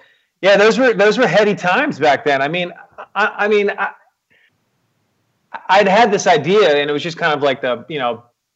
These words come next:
back of a barroom napkin idea for a book, and, and then the, the idea of, like, you know, writing letters to agents and trying to get published seemed so crazy. And I remember getting an email from a friend of mine who was kind of, like, an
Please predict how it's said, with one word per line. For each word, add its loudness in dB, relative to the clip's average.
back 2
of -6
a -8
barroom 0
napkin -4
idea -2
for -4
a -4
book, 0
and, -10
and -4
then -4
the, -4
the -2
idea 2
of, -6
like, -4
you -10
know, -8
writing 2
letters 0
to -2
agents -4
and -12
trying -4
to -6
get -6
published -6
seemed -10
so 0
crazy. -2
And -8
I -4
remember -2
getting 0
an -4
email 0
from -8
a -8
friend -2
of -4
mine -4
who -8
was -6
kind -4
of, -6
like, -2
an -8